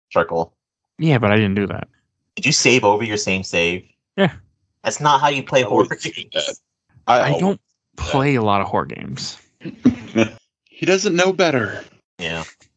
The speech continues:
Speaker 1: You gotta save, you gotta save stagger. That way, in case you miss something, you can go back instead of having to backtrack for four hours.
Speaker 2: I had a guide, so I didn't miss anything.
Speaker 3: <laughs>
Speaker 2: <laughs> So, but yeah, I, I do,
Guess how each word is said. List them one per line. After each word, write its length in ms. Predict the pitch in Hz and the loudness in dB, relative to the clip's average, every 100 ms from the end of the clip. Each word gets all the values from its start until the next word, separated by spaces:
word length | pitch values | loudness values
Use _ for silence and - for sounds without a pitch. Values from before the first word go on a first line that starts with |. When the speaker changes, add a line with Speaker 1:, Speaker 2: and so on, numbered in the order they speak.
| _ | _
Speaker 1:
You 80 | - | -4
gotta 180 | 120 135 | 0 0
save, 400 | - 156 151 151 - - | 2 2 2 0 -6 -6
you 80 | 117 | -2
gotta 140 | 131 | -2
save 340 | 139 151 147 143 | 0 0 0 0
stagger. 580 | - 90 87 82 80 _ | 0 0 0 -6 -10 _
That 140 | 95 104 | 0 0
way, 60 | |
in 60 | 120 | 0
case 200 | 135 123 | -2 -4
you 80 | 117 | -4
miss 220 | 113 120 | -2 -2
something, 320 | 110 98 98 | -4 -6 -10
you 80 | 90 | -12
can 100 | 92 | -6
go 160 | 92 92 | -4 0
back 280 | 95 92 | 0 0
instead 180 | 90 98 | -4 -6
of 100 | 85 | -4
having 240 | 87 87 92 | -2 -4 -6
to 160 | 85 _ _ _ | -10 _ _ _
backtrack 520 | - 101 104 - 85 - | -2 -2 -2 -4 -4 -4
for 80 | |
four 260 | - 87 82 | -10 -4 -4
hours. 500 | 80 80 82 - - _ _ _ | -4 -6 -8 -12 -18 _ _ _
Speaker 2:
I 100 | 127 | 0
had 100 | 113 | 0
a 40 | 104 | 0
guide, 360 | 98 90 87 | 0 0 0
so 80 | 87 | -2
I 40 | 90 | -4
didn't 160 | 87 | -4
miss 140 | 82 - | -6 -4
anything. 380 | 101 117 117 117 _ _ _ - | -4 -2 -2 -4 _ _ _ -8
Speaker 3:
<laughs> 340 | - - - _ | -4 -4 -6 _
Speaker 2:
<laughs> 40 | _ _ - - | _ _ -16 -12
So, 180 | - 208 - - - - - 269 | -4 -2 -2 -6 -6 -6 -4 -4
but 80 | 160 | -2
yeah, 140 | 151 110 | 0 2
I, 100 | 131 | 0
I 100 | 139 | 0
do, 280 | 147 156 135 | 0 0 0